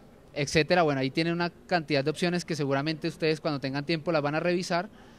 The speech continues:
Y la última opción que implementó, que creo que fue la semana pasada, es la opción de pintura, donde yo puedo seleccionar el tamaño de, del bitmap que, que quiero pintar.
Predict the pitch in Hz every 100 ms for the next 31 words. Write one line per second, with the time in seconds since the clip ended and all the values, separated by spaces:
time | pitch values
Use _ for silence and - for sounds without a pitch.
0 | - - - - 220 233 254 220 185 180
1 | 220 226 - 214 208 220 196 214 214 208
2 | 208 208 202 165 175 185 196 196 185 185
3 | 185 180 196 180 175 160 175 185 190 185
4 | 190 208 196 214 196 233 - - - -
5 | 160 160 160 175 196 202 196 175 156 151
6 | 147 151 143 147 147 165 190 190 156 143
7 | 147 147 143 160 190 180 214 - - -
8 | - - 170 165 - - 147 - 170 180
9 | 208 208 185 190